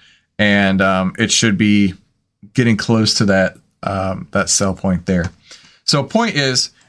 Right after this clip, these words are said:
is that by having a plan, I know what I'm going to do, even though I am uncomfortable on these. I am very honest with you. I am uncomfortable on these two.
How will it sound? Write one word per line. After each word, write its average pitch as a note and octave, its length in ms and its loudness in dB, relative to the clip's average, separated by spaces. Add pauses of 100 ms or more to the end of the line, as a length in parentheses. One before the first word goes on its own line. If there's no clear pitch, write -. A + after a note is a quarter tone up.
is B2+ 120 0
that B2 320 -2
by C3+ 180 0
having F3 340 -2
a E3 40 2
plan, C3 520 -2 (240)
I A2 120 0
know C#3+ 140 2
what D3 120 2
I'm C#3 100 0
going C3 220 0
to B2 60 0
do, A2 300 0
even A#3 240 2
though A3+ 120 2
I G3 140 2
am F#3 100 2
uncomfortable C#3 580 0
on F#2+ 120 2
these. F#2 320 2
I A#2+ 400 0
am G2 240 4
very D3+ 360 2
honest C3 340 0
with A2+ 140 0
you. G#2+ 280 2
I G#2+ 140 0
am G#2+ 100 0
uncomfortable G#2 520 0
on F#2 140 2
these F2+ 240 2
two. D#2 260 -6